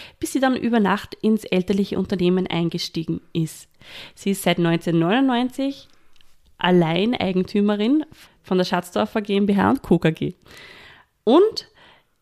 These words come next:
wir sprechen heute über viele spannende Dinge, f-, zum Beispiel auch über Herzensbildung und warum mir das sehr wichtig ist. Aber bevor wir da rein starten, hallo liebe Gerti, schön, dass du da bist.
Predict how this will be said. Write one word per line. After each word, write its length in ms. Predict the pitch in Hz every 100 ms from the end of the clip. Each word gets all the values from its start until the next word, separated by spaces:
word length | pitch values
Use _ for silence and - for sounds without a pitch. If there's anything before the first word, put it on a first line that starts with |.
| _
wir 280 | 190 196 285
sprechen 500 | 294 214 214 - 233
heute 300 | 208 202 208
über 180 | 202 196
viele 360 | - 226 269
spannende 560 | 302 - 202 214 214 214 _ -
Dinge, 220 | 220 247
f-, 280 | 254 - - _
zum 180 | - 220
Beispiel 360 | 196 185 - 226
auch 240 | - 185
über 140 | 208 220
Herzensbildung 1040 | 196 - - - 175 - - 165 156 160
und 160 | 175 175
warum 240 | 175 170
mir 160 | 170 170
das 240 | 165 165
sehr 160 | - 175
wichtig 380 | 175 - - 165
ist. 260 | 202 302 - - - -
Aber 200 | - 202
bevor 360 | 202 208 - 202
wir 80 | 240
da 140 | 214
rein 260 | 190 190 196
starten, 600 | - 190 190 262 262 254 _
hallo 240 | 180 180
liebe 220 | 214 202 190
Gerti, 320 | - 180 185
schön, 480 | - 185 202 202 202
dass 420 | 185 180 - - -
du 120 | -
da 320 | 180 180 170 170
bist. 520 | - 311 - -